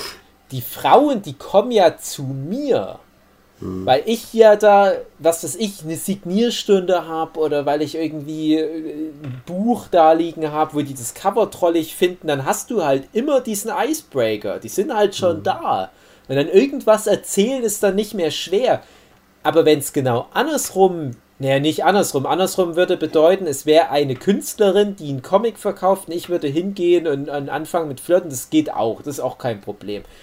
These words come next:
Speaker 1: Aber du hast irgendwie schon einen Rahmen,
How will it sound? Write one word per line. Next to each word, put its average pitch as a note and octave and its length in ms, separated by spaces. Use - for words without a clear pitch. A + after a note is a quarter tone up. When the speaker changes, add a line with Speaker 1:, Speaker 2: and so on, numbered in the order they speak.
Speaker 1:
Aber C3 180
du A#2+ 160
hast - 340
irgendwie G3+ 520
schon F#3+ 400
einen B2+ 140
Rahmen, G3+ 760